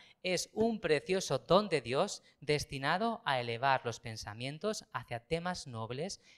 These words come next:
y a inspirar y elevar el alma. Esto significa que puede ser empleada correctamente o incorrectamente, es decir, la música tiene el poder de o ser un beneficio o ser un perjuicio,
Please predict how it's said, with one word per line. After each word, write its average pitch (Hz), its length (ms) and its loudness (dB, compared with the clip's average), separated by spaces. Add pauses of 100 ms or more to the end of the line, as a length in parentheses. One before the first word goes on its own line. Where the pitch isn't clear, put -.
y 147 100 2
a 143 60 6
inspirar 185 640 2 (100)
y 147 80 -2
elevar 127 600 0
el 110 160 -8
alma. 95 420 -8 (840)
Esto 180 200 -4
significa 180 680 -2 (360)
que 160 400 2
puede 180 200 4
ser 202 220 2
empleada 170 600 4
correctamente 185 920 0
o 160 140 2
incorrectamente, 143 960 -2
es 127 60 -2
decir, 151 260 -4
la 123 120 4
música 190 540 0
tiene 156 160 -6
el 151 80 -6
poder 165 540 2
de 110 420 2 (240)
o 123 420 4
ser 135 200 -2
un 143 80 -2
beneficio 175 840 -2
o 139 80 -10
ser 139 200 -6
un 127 80 -10
perjuicio, 135 640 -8